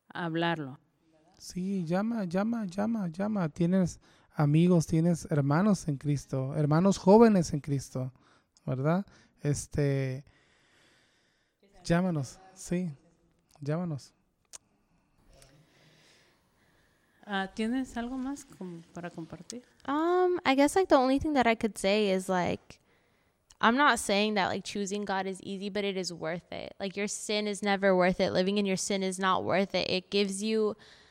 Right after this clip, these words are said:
Speaker 3: satisfaction, but only for a brief moment. Like, the root of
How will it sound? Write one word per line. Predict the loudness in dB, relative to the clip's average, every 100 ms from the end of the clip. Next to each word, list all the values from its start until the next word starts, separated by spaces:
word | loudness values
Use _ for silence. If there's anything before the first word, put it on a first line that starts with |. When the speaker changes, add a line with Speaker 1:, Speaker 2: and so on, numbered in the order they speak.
| _ -8
Speaker 3:
satisfaction, | 0 2 2 0 4 4 4 2 2
but | 2
only | 2 0
for | 0 0
a | 0
brief | 0 -2 -2 -2
moment. | -2 -2 -2 -2
Like, | -2 2
the | 4
root | 6 8
of | 6